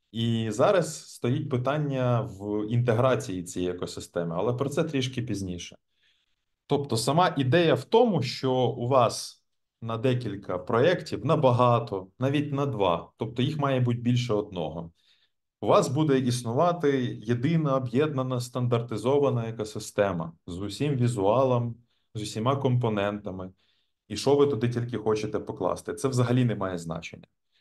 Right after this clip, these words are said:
Тобто ідея в тому, що ви не дублікуєте код, у вас є одна код-база,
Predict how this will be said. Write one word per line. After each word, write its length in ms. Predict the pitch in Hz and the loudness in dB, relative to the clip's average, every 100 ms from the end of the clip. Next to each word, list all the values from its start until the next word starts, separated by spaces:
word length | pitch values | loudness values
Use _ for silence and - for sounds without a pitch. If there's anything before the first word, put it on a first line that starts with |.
| _ | _
Тобто 280 | 127 123 143 | -4 2 4
ідея 300 | 139 165 143 | 4 6 4
в 100 | 123 | 4
тому, 300 | - 254 190 | 4 4 2
що 180 | - 135 | 0 0
ви 140 | 165 | 2
не 200 | 151 160 | 2 2
дублікуєте 720 | 147 123 120 123 131 123 120 | 2 0 0 0 0 -2 -2
код, 360 | 95 131 180 - | -6 -4 -4 -6
у 80 | 113 | -2
вас 280 | 127 139 131 | 2 2 2
є 100 | 120 | 0
одна 280 | 120 123 117 | 2 0 0
код-база, 600 | 98 87 98 123 160 | -2 -2 4 4 2